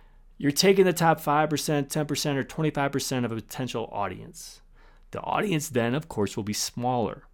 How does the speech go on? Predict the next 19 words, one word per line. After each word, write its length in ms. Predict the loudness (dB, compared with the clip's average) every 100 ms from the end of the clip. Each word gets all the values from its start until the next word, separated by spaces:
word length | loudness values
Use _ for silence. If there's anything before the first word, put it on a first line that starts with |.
| _ -20 -10
So 120 | -8
keep 260 | 0 0 0
this 180 | 2
in 80 | 4
mind 360 | 4 4 2 0
related 300 | 2 2 0
to 120 | -2
your 100 | -2
budget 760 | -4 2 4 4 4 4 4 -2
and 300 | -6 -4 -4
just 240 | -6 -4 -4
your 140 | -4 -4
expectations 800 | -4 -6 -4 -4 -4 -4 -6
in 140 | -6 -6
terms 380 | -4 -6 -6 -8
of 240 | -8 -10
reach 580 | -12 -6 -6 -4 -8 -8 -8
and 360 | -6 -4 -6 -6
actions. 640 | -4 -4 -6 -10 -12 -18